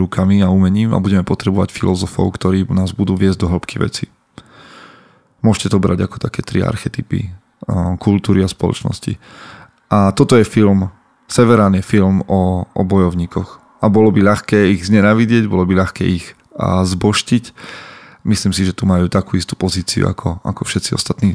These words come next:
S-, a, pozrite si Severana sami, pozrite si to ako takú mapu, a, maskulinity pokazenej, pozrite si, mm, pozrite si,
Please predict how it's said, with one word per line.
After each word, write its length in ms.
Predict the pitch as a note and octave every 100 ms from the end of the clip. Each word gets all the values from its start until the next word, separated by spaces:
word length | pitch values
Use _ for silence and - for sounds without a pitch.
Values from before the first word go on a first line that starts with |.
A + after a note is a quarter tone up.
| -
S-, 160 | -
a, 240 | D3+ C#3 D#3
pozrite 320 | F#3+ F3 B2
si 160 | A2
Severana 400 | - A#2+ B2 G#2+
sami, 400 | F#2+ A#2+ A2+ C3 - - - -
pozrite 320 | A#2 A2+ A2
si 160 | -
to 160 | G#2 F#2+
ako 480 | G2+ - G#2 G2 F#2+
takú 320 | F#2+ G2 G#2+
mapu, 480 | G2+ A2 - C3+ B2 - _ _ _ -
a, 560 | D#4+ G2 F#2 F2+ F2 F2+ -
maskulinity 880 | G2+ - - A2+ A2+ G#2+ - A2 A#2+ _ _ _
pokazenej, 640 | A2+ - G#2+ G2+ G2+ G2
pozrite 400 | A2 G#2 G2+ - F#2+
si, 480 | - G#2+ F#2+ G2 -
mm, 1080 | - G#2+ F#2+ F#2 F2 E2 - - - - -
pozrite 360 | G#2+ G#3 G3 G2
si, 160 | -